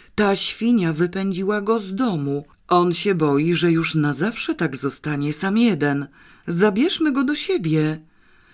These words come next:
"Rany, cały dzień trzymać psa na schodach", powiedział Pawełek z niesmakiem. "Czyj on jest?" "Nie wiem", odparła pani Krystyna, pojawiając się w drzwiach.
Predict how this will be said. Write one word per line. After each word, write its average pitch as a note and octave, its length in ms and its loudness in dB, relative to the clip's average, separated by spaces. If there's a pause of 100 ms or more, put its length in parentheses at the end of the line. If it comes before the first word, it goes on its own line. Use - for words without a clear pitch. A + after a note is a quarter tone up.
(360)
"Rany, F3 720 2 (320)
cały G#3+ 520 0
dzień E3 320 0
trzymać E3 460 -4
psa - 300 -2
na F#3+ 160 0
schodach", D#3 800 -4 (480)
powiedział D3+ 380 2
Pawełek C3+ 560 -4
z A#2+ 100 -10
niesmakiem. C#3 920 -6 (280)
"Czyj D4+ 240 0
on D#3+ 180 0
jest?" B2 560 -6 (720)
"Nie B3+ 240 2
wiem", D#3 460 -2 (340)
odparła D3+ 460 -2
pani A#2 280 -8
Krystyna, E3 500 -4
pojawiając C3 760 -6
się B2+ 120 -8
w C3 100 -10
drzwiach. B2+ 720 -8